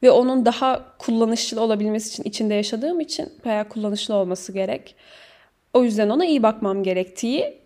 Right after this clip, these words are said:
ben de temel olarak tamam. Herhangi bir psikolojik bunalımda, depresyonda, ekstra bir üzüntü halinde değilsem, hayat gayem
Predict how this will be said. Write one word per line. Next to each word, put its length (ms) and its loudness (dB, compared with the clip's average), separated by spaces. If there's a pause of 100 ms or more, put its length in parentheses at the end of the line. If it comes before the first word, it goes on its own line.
(200)
ben 260 4
de 60 0
temel 320 2
olarak 380 -2
tamam. 320 0 (540)
Herhangi 440 2
bir 80 0
psikolojik 680 -2
bunalımda, 540 2
depresyonda, 720 0
ekstra 440 -2
bir 100 -4
üzüntü 320 -2
halinde 480 2
değilsem, 480 -2 (640)
hayat 380 2
gayem 380 4